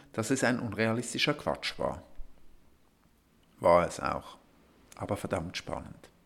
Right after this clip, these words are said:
Ihre Bekannten fragten sich, warum sie in ihrer Freizeit solche Sachen schaute,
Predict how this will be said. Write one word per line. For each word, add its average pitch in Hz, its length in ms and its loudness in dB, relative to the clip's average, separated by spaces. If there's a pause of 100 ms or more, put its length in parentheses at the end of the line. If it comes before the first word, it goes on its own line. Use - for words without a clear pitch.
(340)
Ihre 120 200 2
Bekannten 120 580 0
fragten 107 480 2
sich, - 460 -8
warum 113 240 2
sie 120 260 -2
in 117 80 0
ihrer 107 240 2
Freizeit 110 480 -4
solche 113 300 0
Sachen 123 340 -4
schaute, 87 480 -6